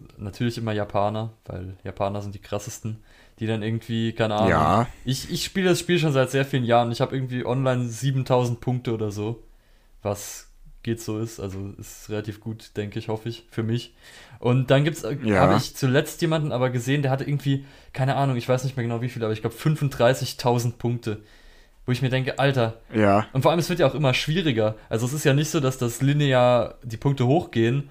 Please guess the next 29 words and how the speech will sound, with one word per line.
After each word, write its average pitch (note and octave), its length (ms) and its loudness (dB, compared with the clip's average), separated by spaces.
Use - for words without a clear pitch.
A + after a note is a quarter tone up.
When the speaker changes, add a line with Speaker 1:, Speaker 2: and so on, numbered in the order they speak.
Speaker 1:
sondern A#2+ 360 -2
du - 200 -16
kommst C#3 240 0
ja C3+ 80 2
immer D3 160 0
gegen C3 140 -2
krassere C3+ 420 0
Gegner A#2 440 0
und A#2 220 -2
wirst B2 160 -4
immer C3 160 -2
schlechter A#2+ 480 0
im A2 60 0
Verhältnis. A2 640 -2
Und B2 220 -2
wie, D#3 220 -6
ich A#2+ 180 0
weiß D#3 200 4
nicht, D#3+ 240 -6
wie C#3 240 -4
viele E3 400 -2
Sch-, - 340 0
Jahre D3 520 6
man C3+ 180 4
dieses D3 260 0
Spiel F3+ 540 -2
jeden D#3+ 380 0
Tag D#3 420 4
immer F3+ 480 6